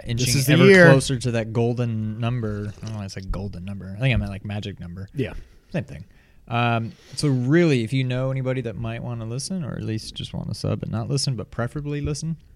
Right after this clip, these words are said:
Speaker 1: slash watch, um, see if you can get us some subs. Uh, we're really close.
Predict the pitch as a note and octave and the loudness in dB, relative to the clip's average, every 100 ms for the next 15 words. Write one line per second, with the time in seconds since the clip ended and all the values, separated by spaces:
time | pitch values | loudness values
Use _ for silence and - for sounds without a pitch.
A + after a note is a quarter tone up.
0 | - - G2+ - G2+ B2+ - - - _ | -18 -8 -6 -4 -4 -4 -8 -18 -20 _
1 | _ - A#2 A2 A2 G#2 - _ _ - | _ -6 -2 0 0 -4 -12 _ _ 0
2 | D#3+ D3 D3 C3 B2+ B2+ B2+ - B2 A#2+ | 2 4 2 2 2 -2 -4 -2 0 0
3 | A#2 G#2+ - - A2 G#2 G#2 G2+ G#2+ A2+ | 0 -4 -6 -6 -6 -4 -4 -4 -4 0
4 | A#2+ B2 - A#2 A2 A2 G#2 - - | 0 -2 -6 -4 -2 -2 -2 -4 -4